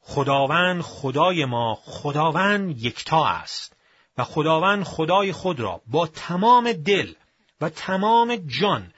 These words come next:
و تمام ذهن و تمام قدرت خود دوست بدار. و دوم این است: همسایت را مانند خود محبت نما. هیچ فرمانی بزرگتر از این دو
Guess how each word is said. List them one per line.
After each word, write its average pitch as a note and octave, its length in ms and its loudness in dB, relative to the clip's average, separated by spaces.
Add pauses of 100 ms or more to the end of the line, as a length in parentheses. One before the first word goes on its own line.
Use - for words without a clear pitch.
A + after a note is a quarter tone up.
(300)
و D3 60 0
تمام A#3 720 4
ذهن C3 680 -2 (320)
و D#3 60 -2
تمام A#3 760 0 (140)
قدرت G3 540 0
خود C3 360 -4
دوست G#2+ 480 -10
بدار. F2+ 320 -14 (640)
و A2 80 -4
دوم B2+ 600 -2
این A#2+ 220 -6
است: E2 360 -12 (300)
همسایت G3 1040 -2
را G2+ 280 -6 (320)
مانند G#3+ 720 0
خود - 720 -4 (180)
محبت D3+ 840 -2
نما. E2 340 -14 (840)
هیچ G#3+ 440 -2
فرمانی E3 680 0
بزرگتر C#3 600 -4
از B2+ 140 -4
این A#2 160 -6
دو A#2+ 380 -4